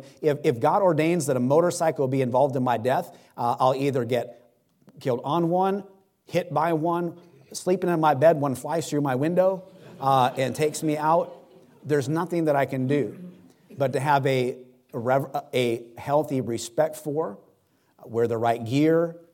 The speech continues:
uh, you know, uh, be safe. I don't drink. Uh, I, I, I'm not taking corners too fast. I'm not racing.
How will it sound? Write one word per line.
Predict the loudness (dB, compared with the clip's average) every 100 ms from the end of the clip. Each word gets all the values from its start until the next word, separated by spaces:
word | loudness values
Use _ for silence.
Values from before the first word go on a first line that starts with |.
| _ _ -16
uh, | -12 -12 -12 -10
you | -4
know, | 0 2 2 0 -10 -16
uh, | -14 -14 -16 -16 -14 -4
be | 0 0
safe. | 0 0 0 0 -6 -18 _ _ _
I | -6
don't | -2 -4 -6
drink. | -6 0 0 0 -8 -20 _ _
Uh, | -8 -6 -4 0
I, | 0 0
I, | -2 -2 0
I'm | -2 0
not | 0 0 -2
taking | -4 -2 -4
corners | 2 4 4 0 -2
too | -4 -4
fast. | -2 -2 -2 -4
I'm | -6
not | -4 -4 -2
racing. | 0 0 -2 -4